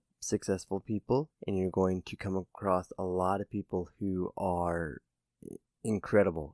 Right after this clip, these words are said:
in life, who are just killing it at every single thing they do. Everything they touch is gold,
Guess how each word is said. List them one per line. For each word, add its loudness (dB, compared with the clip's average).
in -6
life, -8
who 4
are 8
just 2
killing 6
it 2
at -8
every 2
single 2
thing 2
they 0
do. -2
Everything 6
they 2
touch -4
is -8
gold, 0